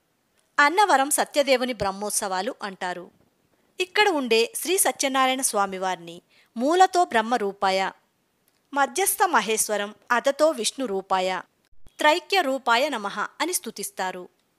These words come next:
ఇక్కడ స్వామివారిని బ్రహ్మ, విష్ణు, మహేశ్వరులుగా మూడు రూపాలుగాను కొలుస్తారు.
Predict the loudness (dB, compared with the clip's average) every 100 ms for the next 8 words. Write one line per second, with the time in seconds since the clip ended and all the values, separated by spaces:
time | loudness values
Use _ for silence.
0 | _ _ _ -8 2 4 4 2 2 2
1 | 4 4 4 0 -4 -4 -4 -2 -2 -2
2 | -8 -8 -10 -6 -2 0 2 0 0 -2
3 | -2 0 0 0 0 2 2 2 -4 -6
4 | -6 -4 -4 -2 -4 -4